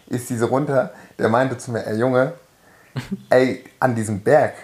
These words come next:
Speaker 2: was da
Speaker 1: Stau.
Speaker 2: los war." Ey, Junge, ohne Mist. Ey, da war
Speaker 1: Ja.
Speaker 2: wirklich steil. Teilweise sind die in einer,
Speaker 1: Geil.
Speaker 2: in einer Sechserreihe nebeneinander, aber du dachtest echt, du bist aus Versehen grad in
Speaker 1: Ja.
Speaker 2: so eine verspätete Vuelta-Etappe reingefahren, mitten
Speaker 1: Ja.
Speaker 2: im Peloton.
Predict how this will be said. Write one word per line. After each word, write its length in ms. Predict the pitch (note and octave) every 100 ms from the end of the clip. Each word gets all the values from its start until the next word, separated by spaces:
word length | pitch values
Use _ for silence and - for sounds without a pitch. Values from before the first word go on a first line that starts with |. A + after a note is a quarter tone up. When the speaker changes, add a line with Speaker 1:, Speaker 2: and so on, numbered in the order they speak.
| - -
Speaker 2:
was 280 | A#2 A#2 -
da 280 | G#2 - -
Speaker 1:
Stau. 320 | - A#2 -
Speaker 2:
los 340 | D3 D#3 D3+ -
war." 200 | B2+ -
Ey, 140 | C3+
Junge, 240 | C#3 D#3 A#2+
ohne 180 | C#3+ D3
Mist. 320 | D3+ F#3 - - _ _ -
Ey, 100 | C#3
da 140 | B2+
war 80 | B2
Speaker 1:
Ja. 60 |
Speaker 2:
wirklich 160 | G2 -
steil. 200 | E3 D#3+ -
Teilweise 480 | D3 A#2+ B2 A#2+
sind 260 | A2+ A#2+ A#2+
die 160 | A2+ -
in 140 | A#2+
einer, 120 | A2+
Speaker 1:
Geil. 220 | A2+ F#2 F#2 - _ -
Speaker 2:
in 120 | B2
einer 100 | A#2
Sechserreihe 640 | A#2+ F3+ E3 D3+ C#3 C#3 C#3
nebeneinander, 640 | C3+ C3 C3+ D3+ D#3 B2+
aber 220 | B2+ B2
du 80 | B2
dachtest 440 | B2 A#3+ - B2 -
echt, 180 | C3+ -
du 40 |
bist 180 | A#2+ B2
aus 160 | B2+ B2+
Versehen 340 | B2 B2+ A#2+
grad 340 | - B2 A#2+
in 280 | - A#2+ A#2+
Speaker 1:
Ja. 60 | G#2+
Speaker 2:
so 100 | A2
eine 200 | A#2 A2+
verspätete 600 | B2 A#2 - C3 A#2+ A#2+
Vuelta-Etappe 680 | A#2 D3+ D#3 A2+ A#2+ A2 G#2
reingefahren, 640 | A2 A2 G#2+ - F#2 G#2+
mitten 160 | A#2+ C3
Speaker 1:
Ja. 60 | C3
Speaker 2:
im 120 | A2
Peloton. 440 | C3+ C#3 B2+ A#2+